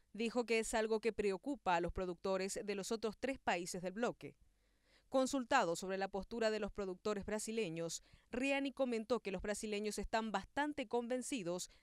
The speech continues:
de dejar de vacunar. A la brevedad habrá una reunión de la Federación de Agricultura de Río Grande do Sul para definir el año en que se deje de inmunizar el rodeo,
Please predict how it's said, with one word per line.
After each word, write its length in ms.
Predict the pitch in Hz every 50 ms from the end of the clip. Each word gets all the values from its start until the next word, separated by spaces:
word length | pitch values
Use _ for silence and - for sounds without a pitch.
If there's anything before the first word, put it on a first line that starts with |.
| _ _ -
de 120 | 208 226
dejar 360 | 190 190 - - 277 285 247
de 80 | 202 180
vacunar. 560 | 165 156 151 170 160 151 143 143 151 147 175 - _ _ _ _ _ _ _ _ _ _ _ _ _ _ - _
A 80 | 220
la 80 | 220 226
brevedad 420 | 226 226 226 226 220 226 233 240 - -
habrá 280 | 233 220 208 220 220
una 160 | 214 226 214
reunión 400 | 208 208 202 190 196 208 208 208
de 80 | 208 202
la 100 | 196 190
Federación 560 | - 208 190 190 180 180 175 - - 208 202
de 60 | 202
Agricultura 720 | 196 190 190 175 - 180 185 - - 214 214 208 214 208 -
de 160 | 196 196 208
Río 320 | 196 190 202 226 247 247 233
Grande 340 | 208 202 190 185 180 180 175
do 120 | 175 180
Sul 340 | - - 262 226 202 214 214 - - - - _
para 180 | - 180 180 185
definir 460 | 202 226 214 269 262 254 262 269 - -
el 180 | - 214 214
año 340 | 214 214 220 226 233 240 220 202
en 100 | 190 185
que 140 | - 190 185
se 160 | - 190 180
deje 260 | 202 240 247 - 294
de 80 | 254 233
inmunizar 480 | 202 196 190 185 180 170 - 208 190
el 120 | 190 190 190
rodeo, 440 | 196 196 226 247 175 156 147 -